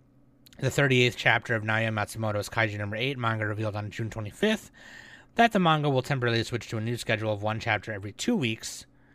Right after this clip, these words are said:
Um, it was previously doing it weekly on Friday.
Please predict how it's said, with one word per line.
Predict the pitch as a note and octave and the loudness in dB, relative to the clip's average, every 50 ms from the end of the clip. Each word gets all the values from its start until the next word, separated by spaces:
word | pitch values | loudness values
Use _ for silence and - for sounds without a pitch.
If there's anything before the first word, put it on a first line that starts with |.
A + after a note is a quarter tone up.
| _ _ _ _ _ _ - _ _ _ - | _ _ _ _ _ _ -20 _ _ _ -6
Um, | A#2+ A2+ A2 G#2+ G#2+ G#2 G#2 G#2 G#2 - _ _ _ _ _ _ - - - _ | -4 -2 -2 -2 -4 -4 -6 -8 -10 -12 _ _ _ _ _ _ -20 -20 -16 _
it | - B2+ | -4 -2
was | A#2+ A#2+ A2 G#2 - - - _ _ _ _ _ _ - - | -2 -2 -2 -4 -6 -12 -18 _ _ _ _ _ _ -18 -6
previously | - C#3 B2+ A#2 G#2+ - A#2+ | -2 0 0 0 0 -2 -4
doing | A2 A2+ A2 G#2+ G#2 | -4 -2 -2 -2 -2
it | G2+ G2+ | -4 -6
weekly | G#2+ G2+ - A2+ G#2+ | -8 -8 -8 -6 -6
on | G#2 G2+ F#2+ | -6 -8 -4
Friday. | - A#2 A2 G#2+ G#2+ G#2 G#2 | -2 0 0 2 0 -2 -2